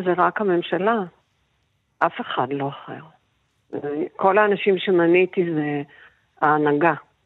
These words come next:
ממש לא, אני חושבת שכמו שמישהו כתב, יש לנו עם נהדר עם הנהגה, אני לא זוכרת מה הייתה המילה למזופתת, אבל, אה,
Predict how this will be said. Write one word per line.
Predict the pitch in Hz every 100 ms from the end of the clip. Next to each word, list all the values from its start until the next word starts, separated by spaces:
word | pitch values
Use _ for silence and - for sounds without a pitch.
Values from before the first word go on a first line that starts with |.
| _ _ _ _
ממש | 139 139 170 - 185
לא, | 160 147 143 143 143
אני | 143 151
חושבת | 151 151 170 -
שכמו | 170 160 160 - 165
שמישהו | 160 185 175 202 175
כתב, | 175 185 185 185 - - -
יש | -
לנו | 165 160 151
עם | 175 208
נהדר | 202 180 160 175 208 214
עם | 180
הנהגה, | 151 151 143 160 165 165 160 160 160 _ _ _ _ _ _ _ _ _ _ _ _
אני | 151
לא | 151 151
זוכרת | 170 180 165
מה | 185 160
הייתה | 160 151 165
המילה | 160 165 165
למזופתת, | 160 165 151 151 - 170 165 139 - _ _ _ - - - _ _ _ _ _ -
אבל, | 143 143 147 143
אה, | 143 135 135 135